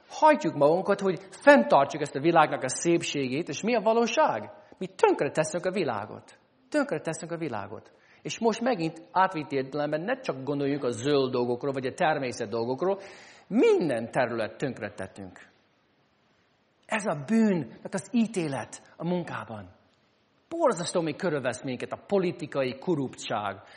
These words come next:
a Hollywood dolgok. A bűn mindenhol van. Nagyon sötét ez a világ. A keresztények hajtjuk magunkat, hogy legyen jobb ez a világ, és jobb ez a világ?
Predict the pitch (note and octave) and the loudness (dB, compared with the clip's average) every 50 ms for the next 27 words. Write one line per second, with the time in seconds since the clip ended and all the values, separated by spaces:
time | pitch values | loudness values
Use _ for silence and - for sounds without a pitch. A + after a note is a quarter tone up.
0 | - - - - C3+ - C3 - - G3+ G3 F#3 E3+ C#3 C3+ C3 A#2+ A#2 B2 A#2+ | -14 -4 -2 -2 0 0 -2 2 4 4 4 4 0 -2 -2 -4 -2 -2 -4 -4
1 | A2+ A2 G#2+ - - - - - - - D#3+ C#3+ C#3 G#3 C4 C4 C4 B3+ G#3+ G3 | -4 -4 -6 -8 -12 -18 -20 -4 0 2 2 2 2 2 4 4 4 4 2 2
2 | G#3+ A#3 A#3+ A3+ G3 E3+ C#3 B2+ A#2+ A#2 A2+ A2 G2+ A2 G2+ F#2+ F#2+ - - - | 2 2 4 4 2 0 -2 -4 -6 -8 -8 -8 -6 -8 -8 -8 -10 -12 -18 -20
3 | - _ - D#4+ D#4 C#4+ A3 F#3+ D#3+ D3+ - - F3 D#3 D#3+ D3 C3 A#2+ C3 A#2+ | -16 _ -4 -2 -2 0 0 -2 -2 -2 -2 -2 -2 -2 -2 -4 -6 -6 -6 -8
4 | G#2+ A#2+ A2 A2+ A2 A2 G2+ G2 F#2 F#2+ F#2 - - - _ _ _ - - - | -8 -8 -8 -8 -6 -4 -2 -2 -4 -4 -8 -14 -20 -20 _ _ _ -20 -20 -20
5 | - - F#3 - - D#4 C#4+ B3+ A3 F#3+ - G#3+ G#3 G#3+ G#3 G3+ - - - - | -10 -8 -8 0 4 4 6 6 4 4 2 0 2 2 2 0 0 -4 -10 -2
6 | - - C4+ C4 B3 - G#3+ F#3+ E3+ F#3+ G3 G3+ G3+ G3+ G3+ G#3 G3+ F#3 F#3+ F3 | 2 6 8 8 6 6 2 0 4 6 6 6 6 4 0 0 -2 0 -2 -2
7 | E3 G3+ A#3 A#3 G3 A3 G#3+ G3+ - - - - F#3 A3 A3 G#3 F3 F#3 F3+ F#3 | 0 2 2 2 2 2 0 0 -4 -6 -6 2 6 6 6 8 6 2 2 0
8 | E3+ E3+ G#3+ G#3+ A3 G#3+ G#3+ F#3+ F3 D3+ - - - - - _ _ _ C#3 D#3 | -2 -2 0 0 0 0 0 -2 -4 -4 -4 -8 -12 -16 -20 _ _ _ 0 0
9 | F3 F#3+ G#3 A#3+ A3+ C4 B3 D4 F4 - - F2 F2 - | 2 2 2 0 -2 -2 -4 -4 -6 -6 -8 -12 -14 -16